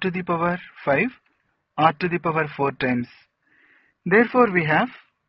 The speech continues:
q by p is equal to r to the power four. And this r to the power four can be written as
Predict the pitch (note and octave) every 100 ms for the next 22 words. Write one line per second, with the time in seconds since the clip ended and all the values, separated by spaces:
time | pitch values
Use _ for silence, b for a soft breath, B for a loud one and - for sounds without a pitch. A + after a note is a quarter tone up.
0 | _ _ _ _ _ _ _ _ _ _
1 | _ _ _ _ _ _ _ _ - G#3
2 | A3 A3+ A3 C#3+ F3 B3+ _ _ _ _
3 | _ _ _ _ _ _ _ _ _ _
4 | _ - D#3 D#3 E3+ D3+ C#3 A3+ C#4 _
5 | _ D3+ E3+ - G3 F3 D#3+ C#3 A3+ -
6 | _ - - C#3+ B2 - _ _ _ _
7 | _ _ - D#3+ D#3 E3 - - D#3 F3+
8 | - A#3+ A3+ A3 G#3 G#3 - F3+ F3+ F3+
9 | E3 C#3+ C3+ C#3 F3+